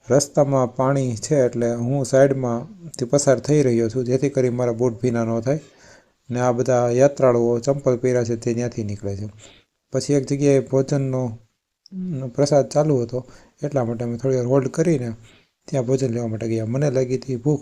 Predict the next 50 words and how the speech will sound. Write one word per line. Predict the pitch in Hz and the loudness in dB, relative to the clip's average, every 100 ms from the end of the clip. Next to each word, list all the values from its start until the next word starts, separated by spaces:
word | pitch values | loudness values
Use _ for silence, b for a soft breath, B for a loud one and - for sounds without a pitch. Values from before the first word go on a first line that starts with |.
| - | -6
એટલે | - 123 | -10 -6
મેં | 127 139 131 | -2 -2 -2
જમવાનું | 117 135 143 131 135 | -2 -2 -2 -4 -4
નહોતું. | 156 151 123 B B B B B - | -4 -4 -6 B B B B B 0
ટ્રેકિંગ | 143 143 139 | 2 2 2
દરમિયાન | 135 135 135 123 | 4 4 2 0
જમીએ | 127 151 139 | 0 2 2
તો | 127 123 | 2 2
થાક | 123 147 143 | 4 4 4
લાગે, | 120 117 | 2 0
એટલે | 120 123 120 | 0 0 -2
મેં | 131 | -2
છાશ | 143 - 135 123 | -6 0 2 2
પી | - 120 | 0 0
લીધી. | 107 110 | 0 -2
પછી | 127 139 | -2 2
અહીંયા | 139 131 | 2 2
મોબાઈલ | 127 135 147 | 0 2 2
ચાર્જિંગની | 127 135 127 139 135 | 4 2 2 0 -2
પણ | 131 127 | -2 -4
સુવિધા | 117 131 131 120 | 0 0 0 2
અવેલેબલ | 120 120 107 110 | 2 2 0 0
હોય | 107 | -2
છે. | 110 156 - B B B - | -2 -4 -6 B B B 0
જો | 139 139 | 4 6
તમે | 131 127 | 4 2
ચાર્જર | 120 135 135 139 | 4 4 6 2
ન | 131 147 143 | 2 2 4
લાવ્યા | 135 131 117 | 6 6 4
હોય, | 113 | 4
પાવર | 113 127 127 | 4 4 4
બેંક | 123 110 | 2 0
ભૂલાઈ | 127 139 151 | 2 4 4
ગઈ | 131 | 4
હોય, | 120 | 2
તો | 117 | 2
અહીંયા | 120 120 | 0 0
ભાઈ | 110 120 127 | 0 0 0
તમને | - - 123 | -4 -6 -4
મોબાઈલ | 120 120 127 117 | 0 2 2 2
ચાર્જિંગ | 113 107 127 | 2 0 -2
કરી | 120 123 107 | -2 0 2
આપે | 98 - 98 | 0 -2 -8
છે. | - 98 90 _ _ _ _ _ _ - _ _ | -8 -12 -12 _ _ _ _ _ _ -20 _ _
પછી | 127 131 | -2 0
અમે | 139 135 | 0 2
જવાના | 135 135 131 131 | 6 6 6 2
છીએ | - | 0
ભવનાથ | 127 135 135 - | 0 0 0 -2
તરફ. | - 135 | 2 2